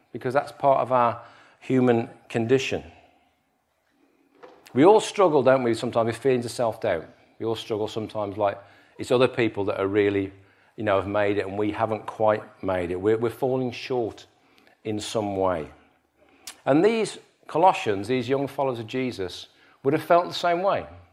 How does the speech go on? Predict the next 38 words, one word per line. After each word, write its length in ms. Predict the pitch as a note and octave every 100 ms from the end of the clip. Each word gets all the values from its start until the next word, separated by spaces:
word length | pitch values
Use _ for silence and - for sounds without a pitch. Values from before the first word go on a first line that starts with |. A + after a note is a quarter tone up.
| _
The 100 | B2
human 260 | A#2 D3+ D3
condition 360 | C3+ C3+ - B2+
was 100 | G#2+
the 60 |
same 280 | - B2 B2
then 140 | A#2+ A#2+
as 100 | A#2+
it 60 |
is 160 | A#2+ G#2
now. 280 | A#2 B2 B2 - - _ -
They'd 60 |
have 80 | A2+
had 120 | B2
these 180 | B2 A#2
feelings 280 | - B2 A2
of 60 |
self-doubt 800 | - B2+ A#2+ A#2 A#2 A2+ A#2+ - - -
and 320 | G2+ G#2 G2+
concern. 580 | A2 G2 - A2+ A#2 B2 - _ _ _ -
Even 240 | E3 G3+
though 160 | G3 F3
they 60 |
were 120 | E3 C#3+
growing 360 | D3+ D3+ C#3+
in 120 | C#3 C3
Christ 460 | C3+ D3 D3 -
and 140 | A2 A2
that 160 | A2
things 200 | A2+ B2+
were 80 | A2
happening 260 | B2 B2+ A2+
around 360 | A2 B2 B2
them, 160 | F#2 F#2 - _ _ -
they 100 | A#2
might 300 | C3 C#3 C3+
have 80 | A#2+
felt 460 | - A2 G2+ -